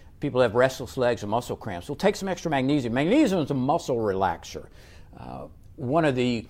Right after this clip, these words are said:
uh, one of the great, uh, discoveries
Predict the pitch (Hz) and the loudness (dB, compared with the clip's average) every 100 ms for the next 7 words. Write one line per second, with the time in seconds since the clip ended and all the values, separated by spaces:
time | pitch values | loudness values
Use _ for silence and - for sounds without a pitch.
0 | - - - - - - - - - - | -16 -20 -20 -20 -20 -20 -20 -18 -20 -20
1 | - - 123 143 127 120 101 113 127 147 | -20 -12 -2 -2 0 -4 -6 -2 6 8
2 | 160 156 - 175 113 101 98 - - - | 8 4 -6 -10 -8 -6 -8 -10 -16 -20
3 | - - 117 113 - 165 175 131 107 98 | -20 -14 -8 -8 2 6 8 6 4 2
4 | 98 95 | 0 -4